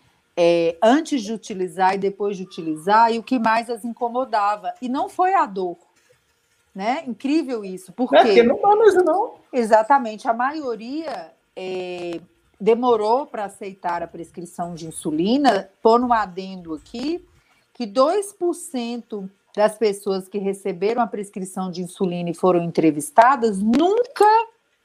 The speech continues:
Speaker 1: pegaram no frasco da insulina, não começaram a utilizar,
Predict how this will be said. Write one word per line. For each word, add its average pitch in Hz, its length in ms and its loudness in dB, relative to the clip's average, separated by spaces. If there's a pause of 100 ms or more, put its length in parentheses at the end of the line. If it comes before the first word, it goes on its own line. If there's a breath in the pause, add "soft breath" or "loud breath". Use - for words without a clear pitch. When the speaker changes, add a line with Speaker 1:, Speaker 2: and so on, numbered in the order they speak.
(160)
Speaker 1:
pegaram 233 480 2
no 226 120 -16
frasco 196 400 -14
da 196 100 -12
insulina, 185 480 -12
não 214 140 -6
começaram 240 540 -2
a 190 40 -10
utilizar, 156 560 -12